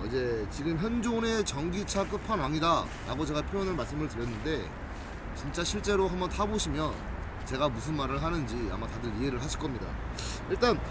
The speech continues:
지브이육공 의 지금 모든 옵션들과 이 상세, 어, 기능, 네, 그리고 부스트 기능이나 여러 가지를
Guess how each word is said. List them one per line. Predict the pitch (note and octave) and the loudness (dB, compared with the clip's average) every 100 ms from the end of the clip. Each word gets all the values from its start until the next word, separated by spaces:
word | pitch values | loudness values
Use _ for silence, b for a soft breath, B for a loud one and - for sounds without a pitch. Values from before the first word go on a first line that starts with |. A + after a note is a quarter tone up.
| B - | B -4
지브이육공 | - F3+ B3+ A#3+ A#3 - A3 A#3 A#3 | -2 0 2 4 2 0 0 0 2
의 | A#3 A#3 A3+ | 4 4 4
지금 | G#3+ E3+ F3+ G#3 D3+ E3 | 2 0 0 2 2 2
모든 | A3 B3 B3 G3 D#3 | 2 2 4 4 2
옵션들과 | - A3 G#3+ F#3 F#3 E3+ G3 A3+ - - - A#2 | 0 0 2 4 6 8 8 8 2 -6 -6 -4
이 | C3 | -2
상세, | F#3 A3+ A3+ G3+ B2 | 0 0 2 4 2
어, | F2+ - - - - - - - - - | 0 -4 -6 -6 -6 -4 -4 -4 -4 -2
기능, | F#3 G3 C#3+ - - - - - | 4 4 4 0 -4 -4 -4 -4
네, | G#2+ F#2+ | -2 -2
그리고 | C#3 D#3 - | 2 2 2
부스트 | - - - G#3 | -2 -2 0 2
기능이나 | F#3 D3 A#2+ G#2+ D3+ - B B B - - B2+ | 4 4 0 0 -2 -4 B B B -4 -2 0
여러 | C3+ | 0
가지를 | F3+ G#3 F3+ G#3+ E3+ | 2 2 6 6 6